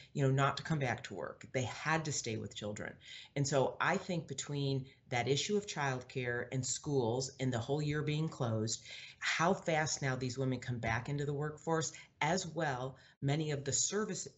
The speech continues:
uh, jobs in the service economy that were out there that, um, either have gone away or are very different. I think we're gonna have this different issue. So not just is it holding back, I think it's about how do we go forward, and do we, are we sure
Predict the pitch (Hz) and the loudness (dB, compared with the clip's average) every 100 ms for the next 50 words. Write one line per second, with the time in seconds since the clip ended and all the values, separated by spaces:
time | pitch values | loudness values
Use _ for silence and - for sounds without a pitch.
0 | _ 120 117 113 123 113 110 - 117 113 | _ -8 -8 -6 -4 -4 -4 -6 -4 -4
1 | 165 170 165 160 - 120 113 110 113 117 | -4 -4 -4 -6 -6 -4 -4 -4 -8 -4
2 | 113 113 - 113 123 - - - 143 135 | -2 -4 -4 -4 -4 -8 -20 -4 2 2
3 | - 127 123 120 - 139 127 139 196 190 | 2 -2 -2 -4 -4 0 2 2 2 2
4 | 147 135 120 117 143 - 135 123 143 147 | 0 0 -2 -2 -2 0 0 2 0 2
5 | 160 160 160 - 117 113 - - - - | 0 0 -4 -2 -4 -4 -12 -18 -6 -2
6 | 180 240 269 220 170 139 127 - 165 165 | -2 -2 -4 -2 -2 -4 -6 -2 -2 -2
7 | 143 131 123 104 95 135 127 - - 170 | -6 -4 -4 0 2 4 4 2 -2 2
8 | 214 220 - 147 123 117 156 151 127 113 | 2 0 0 0 -2 -2 -2 0 0 0
9 | 120 135 - - - - - 170 220 160 | 0 0 -2 -10 -20 -8 0 2 2 -4
10 | 143 135 110 143 139 127 117 120 - 127 | -2 -4 -2 -2 -2 -2 -6 -6 -6 -2
11 | 127 90 58 - - - - 147 139 135 | -2 -4 -8 -14 -20 -16 -2 0 2 2
12 | 143 139 135 151 156 - - 180 214 151 | 2 2 2 2 0 -2 -2 2 4 4
13 | 95 | -2